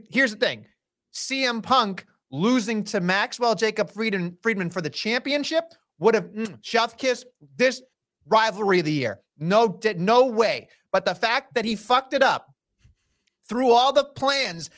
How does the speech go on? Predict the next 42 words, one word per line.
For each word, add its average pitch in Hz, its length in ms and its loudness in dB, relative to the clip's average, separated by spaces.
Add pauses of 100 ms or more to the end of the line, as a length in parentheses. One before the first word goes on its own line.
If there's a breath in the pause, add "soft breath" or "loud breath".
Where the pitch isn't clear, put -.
out 269 220 -2
the 254 60 -4
goddamn 233 600 -2
window 233 260 2
with 220 180 0
the 208 80 -2
bath 226 300 -2
and 254 80 -8
the 247 60 -4
baby 240 280 -2
water, 135 440 0 (840)
fucked 262 260 0
Max 226 340 -2
over, 160 340 0
essentially. 156 440 -2
Had 185 100 0
to 165 60 -4
wait 214 240 0
three 208 160 0
months 190 240 0
to 156 40 -14
see 202 120 -8
what 185 100 -8
was 165 100 -8
gonna 170 160 -2
happen. 156 560 -4 (460)
And 190 180 -2
then, 202 220 -2
of 185 120 -6
course, 240 520 2 (140)
we're 196 120 2
back 202 360 2
to, 190 340 -4
you 170 40 -8
know, 151 200 0
Moxley 196 500 -2
pulling 180 300 -2
fucking 190 340 -2
rank, 165 400 -4 (220 soft breath)
and 262 80 0
it's 262 120 -6
fine. 165 440 -2